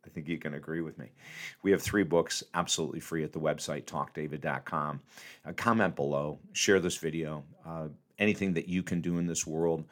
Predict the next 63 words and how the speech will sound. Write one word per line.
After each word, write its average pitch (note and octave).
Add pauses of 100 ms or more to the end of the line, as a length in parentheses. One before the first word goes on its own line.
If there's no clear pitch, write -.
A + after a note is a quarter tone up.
(180)
to F2+
decrease F#2
your E2
involvement D#2
with D#2+
mass D#2+
consciousness E2
and D#2+
mass D#2+
media D#2+
is D#2+
gonna E2+
be E2
one D#2+
of D#2+
the D#2
best C#2
things E2+
you've D#2
ever D#2
done D#2
in D2+
your D2
life. C#2 (760)
If -
you A2
need A2
help, D#2
reach G#2
out D2
to E2+
me D#2+
at -
talkdavid D2+
dot D#2
com. D#2+
Same G2
place F2+
you E2+
can D2+
get -
the E2
books. C#2+
You've G2+
been G2
tuned G2
into F#2
the E2+
most F2
positive F#2+
and G2+
realistic F#2+
podcast D#2
in D#2+
the D2
world, D2
Galaxy, E2+
Universe, D2+
wherever D#2+
you F2+
wanna E2
call D#2
it. -